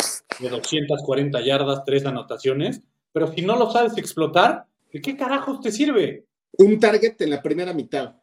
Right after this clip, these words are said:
Speaker 1: O sea, podríamos, podríamos tener en, en los Bears a, a un Kelce, a un Mahomes, a, a, a un Jalen Waddle. O sea, lo que quieras de talento, lo podríamos tener. Pero si no los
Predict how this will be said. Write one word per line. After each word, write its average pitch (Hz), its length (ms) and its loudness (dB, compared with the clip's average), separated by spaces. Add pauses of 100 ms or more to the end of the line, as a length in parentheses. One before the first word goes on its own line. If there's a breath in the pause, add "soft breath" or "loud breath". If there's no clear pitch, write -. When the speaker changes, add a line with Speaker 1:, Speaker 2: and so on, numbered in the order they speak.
(240)
Speaker 1:
O 143 100 -10
sea, - 200 0
podríamos, 214 600 0 (140)
podríamos 202 640 0
tener 143 580 0 (300)
en, 143 280 -4
en 143 160 0
los 139 200 2
Bears 147 480 2 (220)
a, 123 320 -4
a 127 200 -4
un 156 420 -4
Kelce, 147 720 0 (260)
a 127 80 -6
un 185 200 -2
Mahomes, 147 800 -2 (200)
a, 123 340 -6
a, 120 640 -6
a 131 100 -6
un 175 720 -4 (100)
Jalen 147 440 0
Waddle. 135 540 2
O - 340 -20
sea, 160 180 -8 (100)
lo 185 240 4
que 214 160 0
quieras 339 360 4
de 196 80 2
talento, 180 760 -2 (220)
lo 160 100 -8
podríamos 190 460 2
tener. 139 360 -4 (240)
Pero 160 280 4
si 175 300 -6
no 208 260 2
los 214 300 4